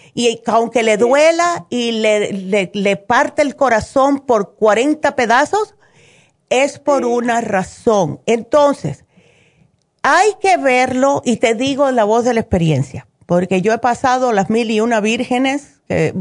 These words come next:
Speaker 1: las personas me dicen que escribe un libro. <laughs> Y
Speaker 2: Ajá.
Speaker 1: lo que, la manera que am-, eh, mi, mi divorcio fue muy feo para mí, a-, hace
Speaker 2: Sí.
Speaker 1: años, esto fue en el año noventa y cuatro.
Speaker 2: Mm.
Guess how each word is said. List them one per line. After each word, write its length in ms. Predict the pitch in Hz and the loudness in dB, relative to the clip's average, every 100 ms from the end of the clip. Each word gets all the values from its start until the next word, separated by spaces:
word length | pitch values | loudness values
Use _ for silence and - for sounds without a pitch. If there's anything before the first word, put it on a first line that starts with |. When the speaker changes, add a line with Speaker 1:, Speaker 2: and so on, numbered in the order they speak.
| - | -6
Speaker 1:
las 180 | 180 185 | -4 -4
personas 380 | 202 180 208 226 | -4 -2 -2 -2
me 80 | 208 | -2
dicen 160 | 220 | -4
que 60 | - | -6
escribe 300 | - 208 208 | -4 -2 -2
un 120 | 208 214 | -2 -4
libro. 320 | 220 196 - - - | -2 -4 -4 -12 -10
<laughs> 140 | - - - 269 247 - - | -10 -10 -8 -8 -8 -12 -16
Y 300 | - 247 240 196 | -6 -4 -4 -8
Speaker 2:
Ajá. 260 | 202 - - | -8 -10 -10
Speaker 1:
lo 380 | - 240 233 254 | -6 -2 0 0
que, 260 | 254 240 - _ - | -2 -4 -6 _ -6
la 200 | 247 247 | 0 0
manera 400 | 254 302 403 392 | 2 0 2 0
que 80 | 330 | 0
am-, 200 | 262 240 - | -2 -2 -6
eh, 320 | 220 - 196 | -8 -4 -4
mi, 440 | 196 208 247 247 208 | -2 0 0 -2 -2
mi 200 | 240 233 | -2 0
divorcio 680 | 240 277 311 247 170 151 - _ | 0 2 2 0 -6 -8 -12 _
fue 360 | _ - 220 240 | _ -4 0 2
muy 320 | 233 254 311 | 0 0 0
feo 580 | - - 247 220 285 - _ - | -2 0 2 2 0 -6 _ -4
para 220 | 196 180 | 0 0
mí, 260 | 175 330 - _ _ _ _ _ _ _ _ | -2 -4 -8 _ _ _ _ _ _ _ _
a-, 100 | - | -4
hace 320 | - 202 214 220 | -2 -2 0 0
Speaker 2:
Sí. 40 | |
Speaker 1:
años, 380 | 214 185 139 185 | 2 0 -2 -4
esto 180 | 185 220 | -4 -2
fue 140 | 240 | -2
en 60 | 226 | 0
el 120 | 202 | 0
año 460 | 214 226 185 143 - - | 0 0 0 -2 -6 -8
noventa 400 | 175 180 180 175 | -2 0 0 0
y 80 | 160 | -2
cuatro. 380 | - 143 - - _ _ _ _ _ _ _ _ _ | 0 0 -2 -8 _ _ _ _ _ _ _ _ _
Speaker 2:
Mm. 40 | - | -20